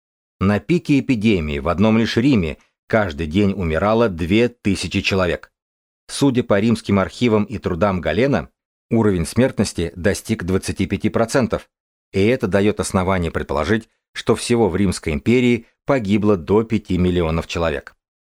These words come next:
Высокая смертность говорит о том, что этот патоген ранее был неизвестен в Европе. Гален дает описание симптомов,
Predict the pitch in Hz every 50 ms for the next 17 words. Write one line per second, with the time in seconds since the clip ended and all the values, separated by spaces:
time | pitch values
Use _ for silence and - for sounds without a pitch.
0 | _ _ _ _ _ - 90 110 - - 180 180 175 175 160 - - 131 131 127
1 | 110 104 113 - - 95 92 98 101 104 101 - 95 90 - 135 135 131 110 -
2 | - 104 95 - - 113 - 104 - - 98 - 82 82 82 90 127 135 135 -
3 | _ _ _ - 110 107 110 104 110 131 151 160 151 139 147 147 143 139 143 147
4 | 135 98 87 95 92 - - 104 101 98 113 117 123 117 95 - - 73 67 -
5 | _ _ _ _ _ _ _ _ _ _ - 87 85 90 80 76 92 117 139 151
6 | 135 - _ _ _ _ _ - 82 90 107 123 160 165 - 151 - 127 - -
7 | 135 131 131 127 117 - 143 123 - - 170 147 98 85 - - -